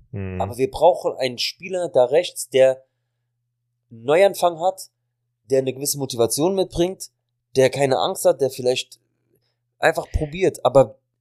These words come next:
Speaker 2: gar nichts zu machen und immer noch jetzt zu behaupten, wir brauchen nichts.
Speaker 1: Ich sag dir ehrlich, ich
Speaker 2: Hm.
Speaker 1: würd, ich würd vielleicht auch mal, einfach nur um zu gucken, wie es ist,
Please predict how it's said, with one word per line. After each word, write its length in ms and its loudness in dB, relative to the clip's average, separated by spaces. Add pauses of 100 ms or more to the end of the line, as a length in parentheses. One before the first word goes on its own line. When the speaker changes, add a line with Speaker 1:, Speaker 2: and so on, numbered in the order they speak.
(160)
Speaker 2:
gar 220 2
nichts 280 -6
zu 120 -6
machen 220 -4
und 120 -12 (120)
immer 240 4
noch 200 2
jetzt 240 -4
zu 140 -12
behaupten, 500 -4
wir 140 -12
brauchen 460 -10
nichts. 380 -12
Speaker 1:
Ich 120 -4
sag 180 2
dir 120 0
ehrlich, 300 0
ich 220 -4
Speaker 2:
Hm. 80 -2
Speaker 1:
würd, 360 4
ich 260 -4
würd 180 -4
vielleicht 480 -4
auch 180 -6
mal, 340 -6 (680)
einfach 280 4
nur 120 2
um 80 -2
zu 140 4
gucken, 340 0
wie 80 2
es 140 0
ist, 420 -4